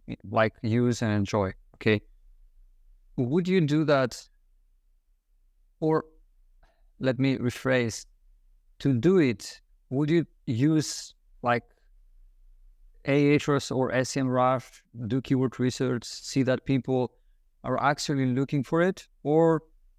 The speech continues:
you would just go on and build it because you know from your customers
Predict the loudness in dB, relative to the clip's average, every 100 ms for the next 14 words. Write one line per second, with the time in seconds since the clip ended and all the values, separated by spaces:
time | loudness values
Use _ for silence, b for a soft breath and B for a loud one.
0 | _ _ _ _ _ -2 0 2 0 -2
1 | -4 -16 -4 0 2 2 2 2 0 0
2 | 0 2 -2 -2 -2 -2 -2 0 2 2
3 | 2 0 0 -2 -2 0 0 0 -2 -2
4 | -2 0 0 -2